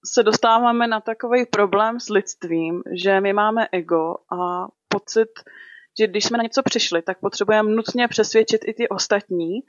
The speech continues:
aby tomu uvěřili nebo aby následovali naší nějakou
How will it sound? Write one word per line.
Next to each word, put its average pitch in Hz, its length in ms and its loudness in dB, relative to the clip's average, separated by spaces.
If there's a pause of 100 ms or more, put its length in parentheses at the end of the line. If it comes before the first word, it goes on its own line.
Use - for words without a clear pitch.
(420)
aby 196 400 4 (400)
tomu 233 260 2
uvěřili 202 840 2
nebo 196 340 4
aby 202 300 4
následovali 208 760 2 (440)
naší 220 440 0
nějakou 233 680 2